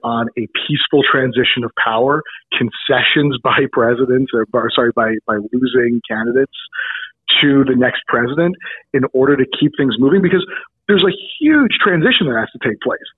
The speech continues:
The, the United States government is by far the largest corporation in the world. It has thousands and thousands of employees, and it's gonna have brand new leadership. And so the transition is actually a really important period that we should be paying attention to.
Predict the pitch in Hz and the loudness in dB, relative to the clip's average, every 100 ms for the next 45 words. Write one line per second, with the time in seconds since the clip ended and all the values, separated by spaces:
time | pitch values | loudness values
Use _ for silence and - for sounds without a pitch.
0 | - 135 147 160 202 220 220 160 - 156 | -6 -2 2 4 4 2 2 0 2 2
1 | 143 127 113 117 - 127 131 170 175 151 | 2 0 -2 -6 -2 -2 0 0 2 2
2 | 127 139 147 139 156 139 127 127 131 120 | 2 2 0 0 0 0 2 2 2 0
3 | - 160 143 120 131 185 139 113 113 - | 0 0 2 0 0 2 2 -2 -8 -14
4 | - - 139 135 - - _ _ 185 226 | -8 -2 0 -2 -4 -16 _ _ 0 2
5 | 214 202 175 170 156 160 147 147 135 131 | 4 2 0 0 2 2 0 -2 -2 -4
6 | - 127 127 120 117 - - - 143 - | 0 0 2 -2 -6 -10 -16 -6 -4 0
7 | 156 - 143 - 135 160 190 185 151 135 | 0 0 -2 -4 -2 0 2 2 4 4
8 | 131 - 120 123 120 139 135 143 139 226 | 2 2 0 -2 -4 -4 -2 -2 2 2
9 | 196 147 143 - 135 220 - - - - | 2 2 2 2 -2 0 -2 -2 -6 -4
10 | 123 - 127 123 120 110 120 - 117 123 | -6 -2 0 2 2 -2 -6 -6 -4 -4
11 | 113 117 113 - - | -2 -4 -4 -6 -8